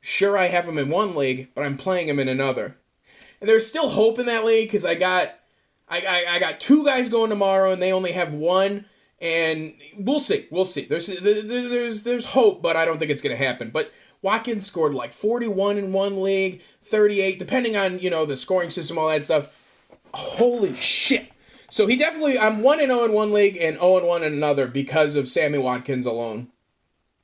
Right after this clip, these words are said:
Uh, but, oh, man, is it great to have fantasy back. And the red zone in general. If you are a football fan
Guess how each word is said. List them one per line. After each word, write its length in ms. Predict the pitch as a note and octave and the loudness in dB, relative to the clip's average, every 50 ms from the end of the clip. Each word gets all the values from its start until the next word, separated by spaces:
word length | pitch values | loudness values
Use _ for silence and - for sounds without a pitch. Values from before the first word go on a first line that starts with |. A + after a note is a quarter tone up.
| _ _ _ - | _ _ _ -2
Uh, 400 | D3 C#3+ C3+ C3 B2 B2 B2 B2 - _ _ _ _ _ _ _ _ _ - | 0 0 2 2 0 0 -2 -4 -8 _ _ _ _ _ _ _ _ _ 0
but, 120 | D#3 F3+ | 0 2
oh, 300 | G3 G#3+ A3+ A#3 - - | 4 4 4 2 2 0
man, 260 | - - G3 G3 F3 F#3 | 0 0 0 2 2 0
is 100 | F3 E3 | -2 -2
it 100 | D#3+ - | -2 -2
great 200 | D#3+ D#3 D3+ D3+ | 0 0 0 0
to 80 | D#3 | 0
have 100 | D3 - | 0 0
fantasy 300 | - D3 D3 C#3 C3+ C#3 | 0 -2 -2 -2 -2 -4
back. 160 | C3 B2 B2+ | -4 -4 -4
And 100 | D3 C#3 | -2 -2
the 60 | C#3+ C#3+ | -2 0
red 300 | C3+ E3+ F#3 G#3 F#3+ F3+ | 2 4 2 4 4 4
zone 200 | F#3 F3 E3 D3+ | 2 2 2 0
in 120 | C#3+ C#3 | -2 -2
general. 420 | B2+ D3 D3 D3 C#3 B2 A2 G#2+ - - - - - - _ - | -2 -2 0 0 0 -2 -4 -6 -10 -18 -20 -20 -20 -20 _ -4
If 180 | C#3+ C#3 B2+ C#3+ | -4 -4 -2 2
you 300 | F#3+ B3 C#4+ D#4 D#4+ D4 | 4 4 4 4 2 0
are 260 | - A3 G3+ F3+ F3 E3 | 2 4 4 4 4 4
a 160 | E3+ D#3 C#3 C3 | 2 0 0 0
football 640 | - - - - A3+ G#3+ G#3+ - D3+ C#3+ B2+ A#2+ A2+ | -4 -4 2 4 4 4 4 2 0 0 2 0 0
fan 440 | - - B2+ A#2+ A2+ A2+ A2+ A#2 | 0 0 0 0 0 -4 -8 -12